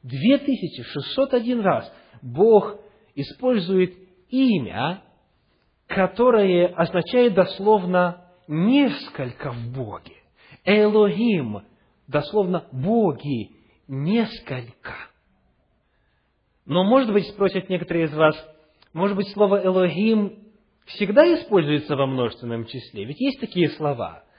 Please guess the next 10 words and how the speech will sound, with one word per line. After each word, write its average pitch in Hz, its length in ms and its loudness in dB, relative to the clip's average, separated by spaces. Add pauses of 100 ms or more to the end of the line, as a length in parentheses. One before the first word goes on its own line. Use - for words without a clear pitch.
(140)
которые 202 340 2
не 294 260 2
имеют 247 300 0
формы 185 340 2
единственного 147 680 -4
числа, 117 580 -12 (160)
хотя 143 280 -6
имеют 127 280 -4
в - 40 -20
виду 139 560 -6